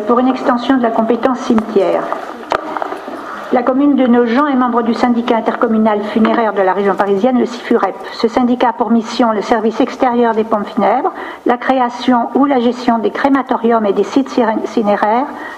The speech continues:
le lancement de toutes études préalables à l'implantation, à l'extension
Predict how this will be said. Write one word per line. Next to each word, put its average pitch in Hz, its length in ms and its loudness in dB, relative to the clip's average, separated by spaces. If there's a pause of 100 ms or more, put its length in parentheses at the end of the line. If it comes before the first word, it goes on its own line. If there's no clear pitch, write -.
le 208 80 4
lancement 254 420 0
de 226 120 0
toutes 240 240 0
études 240 380 2
préalables 240 560 0
à - 80 0
l'implantation, 240 920 0
à 190 120 0
l'extension 240 760 0